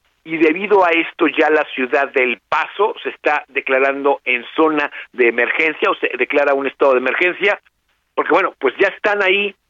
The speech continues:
los mexicanos, eh, que están tratando de pasar la frontera, junto con gran cantidad de venezolanos, y bueno, pues no les va a ir nada bien, porque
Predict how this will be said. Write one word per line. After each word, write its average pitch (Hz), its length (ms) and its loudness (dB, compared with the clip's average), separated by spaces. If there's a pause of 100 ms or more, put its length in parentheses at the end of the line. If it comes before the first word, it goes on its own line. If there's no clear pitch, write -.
(640)
los 98 180 -12
mexicanos, 143 580 -2 (160)
eh, 107 160 0
que - 100 -14
están 127 260 -2
tratando 127 500 0
de 120 40 2
pasar 127 460 -2 (220)
la 135 80 -2
frontera, 190 580 0 (220)
junto 139 240 -6
con 123 360 -2
gran 160 400 -2 (200)
cantidad 123 420 -2
de 123 100 4
venezolanos, 175 680 2 (300)
y 123 100 -6
bueno, 143 340 0 (300)
pues 131 220 2
no 156 240 2
les 175 260 2
va 156 60 2
a 151 40 2
ir 151 200 0
nada 143 260 2
bien, 131 320 -2
porque 123 400 0